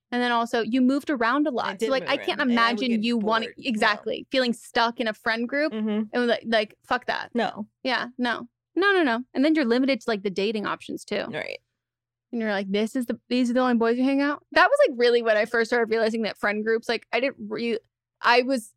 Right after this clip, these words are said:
Speaker 1: <sighs> I think I actually probably was a little bit more of a floater. I was. And I would have, like, friend groups that I could do certain things with. But, like, really for me,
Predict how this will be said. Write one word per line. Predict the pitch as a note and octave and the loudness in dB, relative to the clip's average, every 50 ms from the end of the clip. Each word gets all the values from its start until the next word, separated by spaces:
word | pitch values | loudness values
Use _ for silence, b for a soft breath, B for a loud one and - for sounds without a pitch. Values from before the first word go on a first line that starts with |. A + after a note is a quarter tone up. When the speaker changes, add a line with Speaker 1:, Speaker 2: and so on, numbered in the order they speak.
| _ _ _ _ _ _ _ - | _ _ _ _ _ _ _ -14
Speaker 1:
<sighs> | A#3+ - - - _ _ _ _ _ - | -14 -14 -14 -16 _ _ _ _ _ -4
I | C#4 D#4 | -4 -2
think | - A4 A4+ | 0 0 0
I | G#4 B3 | 2 2
actually | C4+ C4+ - - B3+ | 2 0 0 -4 -2
probably | - B3 A3+ A3 A3 A3 G#3 | 0 0 2 2 2 0 0
was | G3 G#3 G#3 G3+ | 0 -2 -2 -2
a | A3 | -2
little | G3+ G3+ F#3+ G3+ G#3 G#3+ A3+ | -4 -2 -2 -2 -2 0 0
bit | A3 B3+ B3 B3 | 0 0 0 0
more | B3+ B3+ C4 | -2 -2 -2
of | B3+ | -2
a | C4+ | -4
floater. | C4 - - - C4+ C4+ C4+ C4+ C4+ C4+ C#4 C#4 C#4+ D4 D4+ D#4 E4 F4 F4+ F4+ - - | -4 -6 -10 -10 -8 -4 0 0 2 2 2 0 0 2 2 2 2 0 -2 -4 -4 -4
I | D4 | -2
was. | D4+ C4+ A3+ G3 - - - - - _ _ _ | 0 2 0 0 -2 -4 -8 -14 -20 _ _ _
And | - B3+ B3+ | -2 0 0
I | B3+ | 2
would | C4+ D4 | 2 2
have, | D4 D4 C4+ | 2 2 2
like, | C4+ A#3+ - | 0 -2 0
friend | - - C4 C4 B3+ A3 | 0 0 2 2 2 0
groups | B3+ C4 - - | -2 -4 -4 -2
that | A#3+ A#3 | -2 0
I | |
could | A3+ A#3+ A3+ G3 | 0 -2 -4 -4
do | - A3+ A#3+ | -6 -6 -6
certain | A#3 - B3 G#3+ - A3 | -4 -2 -4 -4 -4 -6
things | - A3 G#3+ A3 A#3 | -6 -6 -4 -2 -2
with. | B3 C4 C#4+ C4+ A3 | 0 0 0 0 0
But, | A3+ G#3+ G3+ | 0 0 0
like, | G#3+ G#3+ G3+ G3+ | 0 -2 -2 -2
really | A#3 B3+ B3 A#3 A3 | 2 4 4 4 4
for | A3 - A3+ A3 | 2 -2 -6 -4
me, | A3 G#3 G#3 G#3+ A3+ B3+ | -4 -4 -4 -4 -6 -6